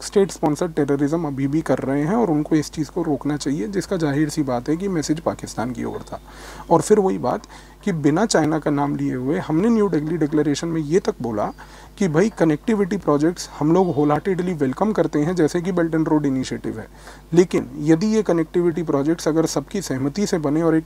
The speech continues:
democratic नज़रिए से आएँ तो ये ज़्यादा better होंगे rather than कि इनको कोई एक singular देश unilaterally दूसरे देशों पे impose करे। तो दोस्तों, एससीओ में अभी तक India की presence पे कोई बहुत बड़ी problem आई नहीं है, लेकिन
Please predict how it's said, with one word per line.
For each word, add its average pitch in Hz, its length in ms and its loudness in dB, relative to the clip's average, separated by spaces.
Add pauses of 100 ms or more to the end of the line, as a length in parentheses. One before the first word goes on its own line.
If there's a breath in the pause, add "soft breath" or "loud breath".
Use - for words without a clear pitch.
democratic 147 540 0
नज़रिए 170 360 2
से 147 140 -6
आएँ 123 240 -6 (540 loud breath)
तो 190 100 6
ये 185 160 2
ज़्यादा 151 280 4
better 170 260 0
होंगे 170 280 2
rather 147 240 0
than 156 260 0
कि 170 80 -2
इनको 156 260 0
कोई 156 260 2 (160)
एक 180 200 0
singular 156 420 2
देश 147 280 0
unilaterally 165 720 0
दूसरे 160 300 -4
देशों 127 280 -4
पे 170 120 -4
impose 143 400 -4
करे। - 240 -12 (640 loud breath)
तो 170 100 6
दोस्तों, 143 360 0 (540 loud breath)
एससीओ 208 400 2
में 160 220 2 (180)
अभी 151 200 2
तक 190 180 2
India 160 300 2
की 165 120 -2
presence 135 380 0
पे 196 120 -2
कोई 165 200 2
बहुत 139 200 -2
बड़ी 147 200 0
problem 143 380 -2 (140)
आई 147 200 0
नहीं 110 260 -6
है, 104 120 -12 (220)
लेकिन 135 440 -2